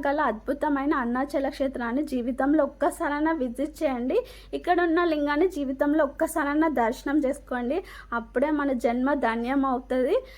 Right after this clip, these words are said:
లోపలికి వెళ్ళి లింగాన్ని దర్శనం చేసుకున్నాము. నిజంగా చాలా వేడి ఉందండి లోపల, భరించలేనంతగా.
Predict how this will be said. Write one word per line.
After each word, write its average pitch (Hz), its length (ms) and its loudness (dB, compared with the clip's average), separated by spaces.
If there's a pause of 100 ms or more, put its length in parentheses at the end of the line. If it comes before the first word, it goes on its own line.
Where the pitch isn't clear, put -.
(260)
లోపలికి 262 460 0
వెళ్ళి 262 280 0
లింగాన్ని 269 400 0 (100)
దర్శనం 269 440 0
చేసుకున్నాము. 262 680 0 (460)
నిజంగా 277 420 2 (140)
చాలా 262 380 4 (100)
వేడి 294 280 4
ఉందండి 277 380 2 (100)
లోపల, 269 320 2 (140)
భరించలేనంతగా. 269 960 2